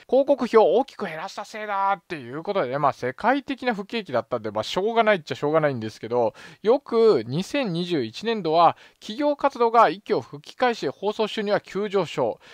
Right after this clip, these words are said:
コロナ前の二千十九年度にかなり近づくレベルに回復した。だが、視聴率はだだ下がり。巣ごもり生活も落ち着き、みんなが出かけるようになったからだろうと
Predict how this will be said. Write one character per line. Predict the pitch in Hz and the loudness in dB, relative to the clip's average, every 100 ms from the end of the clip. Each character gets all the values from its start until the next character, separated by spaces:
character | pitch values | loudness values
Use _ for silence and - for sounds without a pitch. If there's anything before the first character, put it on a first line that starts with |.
| - _ | -20 _
コ | 240 | 4
ロ | 254 | 4
ナ | 254 254 | 4 4
前 | 262 240 | 4 2
の | 226 226 | 2 2
二 | 151 | 0
千 | - 226 | -2 -2
十 | 160 190 | 0 -2
九 | 202 208 | 0 -2
年 | 202 208 170 | -2 -2 -4
度 | |
に | 160 185 | -4 -6
か | - 185 | -4 -2
な | 226 | -2
り | 180 | -2
近 | - - | -6 -2
づ | 208 214 | -2 -2
く | 208 | -4
レ | 147 | -2
ベ | 143 165 | 0 -2
ル | |
に | 185 220 | -4 -6
回 | - 123 | -6 -8
復 | - | -8
し | 127 | -4
た。 | 117 - | -2 0
だ | 139 240 | 0 2
が、 | 196 | 0
視 | - - | -2 -6
聴 | 302 294 | -4 -4
率 | 226 - | -2 2
は | 175 107 | 2 2
だ | 113 131 | -4 0
だ | 190 | 0
下 | 196 - 185 | 0 -2 0
が | 175 | 2
り。 | 160 156 - - - | 0 -2 -10 -20 -20
巣 | - 226 | -8 0
ご | 254 | 2
も | 254 | 4
り | 254 | 2
生 | 254 247 | 0 -2
活 | 233 233 | -2 -2
も | 226 | -4
落 | 160 - | -4 -8
ち | |
着 | - 165 | -10 -6
き、 | 120 | -6
み | 147 | -8
ん | 233 285 | -6 -2
な | |
が | 247 139 | 0 0
出 | 107 139 | -2 -4
か | 233 | -4
け | - | -4
る | 247 | -6
よ | 262 | -4
う | 247 | -4
に | 226 | -2
な | 208 | 0
っ | 208 - | 0 -2
た | 208 | -6
か | - 170 | -4 -4
ら | 185 | -2
だ | 165 165 | -2 -2
ろ | 196 | -2
う | 196 | -2
と | 170 127 | -2 -4